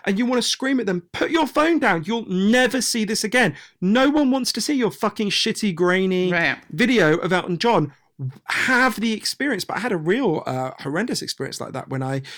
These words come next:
Speaker 1: <clears throat> the same nephew actually is a big fan of Elvis.
Speaker 2: Mm.
Speaker 1: So I decided to take him to Graceland last year. So we went,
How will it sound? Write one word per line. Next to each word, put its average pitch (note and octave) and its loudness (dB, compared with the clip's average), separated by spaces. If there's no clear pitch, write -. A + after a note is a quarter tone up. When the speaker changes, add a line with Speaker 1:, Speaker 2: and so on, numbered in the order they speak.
Speaker 1:
<clears throat> - -12
the E3 -4
same G#3+ 2
nephew G3+ 2
actually B2+ -4
is B2+ -2
a C3+ -4
big C#3 -4
fan C#3+ -4
of C3 -4
Elvis. E3+ -2
Speaker 2:
Mm. D#3 -4
Speaker 1:
So F3 2
I D#3+ 4
decided F3+ 2
to F3 -6
take D#3 -4
him C#3+ -2
to C3+ -6
Graceland C#3 -2
last B2+ -6
year. - -2
So - 0
we E3+ 4
went, D#3+ -2